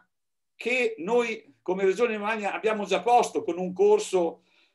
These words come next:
libero, si chiamava Liberi di guidare sempre. Ebbene sappiate che sono venuti in pochi, perché c'è paura che la patente venga ritirata.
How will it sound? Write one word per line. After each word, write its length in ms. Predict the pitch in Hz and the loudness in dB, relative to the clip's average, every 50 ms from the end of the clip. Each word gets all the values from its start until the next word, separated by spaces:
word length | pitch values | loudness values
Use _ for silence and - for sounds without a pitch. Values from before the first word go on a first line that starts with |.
| _ _ _ _ _ _ | _ _ _ _ _ _
libero, 800 | - 180 240 247 208 175 170 170 165 185 208 247 - - - _ _ _ _ _ _ _ _ | -10 -6 -4 -4 0 2 4 6 6 6 4 4 2 -2 -8 _ _ _ _ _ _ _ _
si 180 | - - 143 | -20 -20 -14
chiamava 540 | - 160 156 175 190 185 185 151 143 - - - | -10 -8 -6 -2 -2 -2 0 0 -2 -4 -6 -10
Liberi 360 | 139 - 196 202 180 180 147 143 | -10 -8 -8 -4 -2 -2 -4 -4
di 140 | 139 135 | -6 -10
guidare 420 | 135 139 135 175 165 151 135 - - | -8 -4 -2 0 0 0 0 -4 -8
sempre. 840 | - - 156 139 - - 98 95 - - - 208 254 277 - _ _ _ _ _ _ _ _ _ _ _ _ _ _ | -6 -4 -2 -2 -2 -4 -8 -4 0 2 2 2 0 -2 -10 _ _ _ _ _ _ _ _ _ _ _ _ _ _
Ebbene 320 | - 196 190 320 302 254 | -2 -2 0 0 0 0
sappiate 560 | - - 247 - - 269 233 185 151 143 156 | 2 0 0 0 2 4 4 4 4 2 -2
che 240 | 147 151 190 190 190 - | -4 -2 -2 -2 -2 -4
sono 280 | - - 254 262 254 | -8 -8 -6 -6 -6
venuti 280 | 247 254 277 277 - 247 | -4 -2 -2 -2 -2 -4
in 80 | 247 196 | -4 0
pochi, 540 | 254 277 285 269 208 - - - 101 - - _ _ _ _ _ _ _ _ _ _ _ _ _ _ _ _ _ _ _ | 2 2 4 4 2 2 -2 -8 -14 -14 -16 _ _ _ _ _ _ _ _ _ _ _ _ _ _ _ _ _ _ _
perché 240 | - 143 139 151 190 | -10 -10 -6 -6 -6
c'è 260 | 185 - 277 277 269 | -4 0 2 2 2
paura 640 | - 233 226 233 247 262 269 277 294 302 311 311 - _ _ _ _ _ _ _ _ _ _ | 2 2 4 4 4 2 2 2 2 2 0 -2 -4 _ _ _ _ _ _ _ _ _ _
che 140 | - - 269 | -8 -4 -2
la 100 | 277 262 | -2 0
patente 460 | 269 247 254 247 247 240 185 254 233 | 0 -2 -2 -2 -6 -6 -6 -6 -6
venga 280 | 220 240 233 220 220 | -4 -4 -2 -2 -2
ritirata. 880 | 220 220 226 - 233 247 269 277 254 180 139 - - 110 101 - - _ | -2 -2 -4 -8 -6 -2 0 0 0 0 -2 -4 -6 -8 -10 -10 -12 _